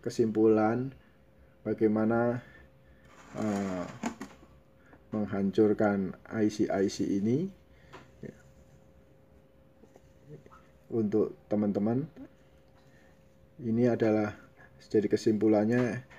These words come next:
ada plus minusnya ketika dibakar, ada plus minusnya ketika di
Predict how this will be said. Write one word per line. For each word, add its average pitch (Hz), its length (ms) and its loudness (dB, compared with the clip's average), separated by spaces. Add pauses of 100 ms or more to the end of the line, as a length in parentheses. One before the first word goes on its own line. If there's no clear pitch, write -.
(200)
ada 120 320 0
plus 120 400 4
minusnya 123 640 2
ketika 117 320 2
dibakar, 117 640 0 (800)
ada 107 240 -4
plus 113 320 -2
minusnya 110 560 0
ketika 113 480 -2
di 104 320 0